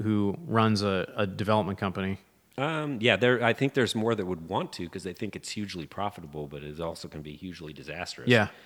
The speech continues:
Speaker 2: Um, but I mean, the other thing is when I was building houses, I did all, I did a lot of the work myself. So, like, in this house,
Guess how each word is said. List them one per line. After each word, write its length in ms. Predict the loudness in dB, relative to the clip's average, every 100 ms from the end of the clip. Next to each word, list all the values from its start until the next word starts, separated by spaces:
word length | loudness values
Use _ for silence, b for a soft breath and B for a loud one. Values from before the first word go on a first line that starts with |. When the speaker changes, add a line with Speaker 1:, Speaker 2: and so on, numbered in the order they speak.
| b b b
Speaker 2:
Um, 280 | 0 2 0 b b
but 100 | 8
I 60 | 10
mean, 120 | 12
the 100 | 12
other 100 | 12
thing 180 | 10 6
is 140 | 6 6
when 140 | 6
I 80 | 6
was 100 | 6
building 280 | 6 6 2
houses, 380 | -2 -2 -2 0
I 80 |
did 180 | 2 4
all, 240 | 6 4 2
I 80 | 0
did 140 | 0
a 40 | 2
lot 220 | 4 4
of 80 | 2
the 40 |
work 220 | 0 -2
myself. 360 | -4 -6 -6 -4
So, 260 | -2 -2 -2
like, 180 | -2 2
in 80 | 2
this 160 | 2 0
house, 380 | -8 -14 -18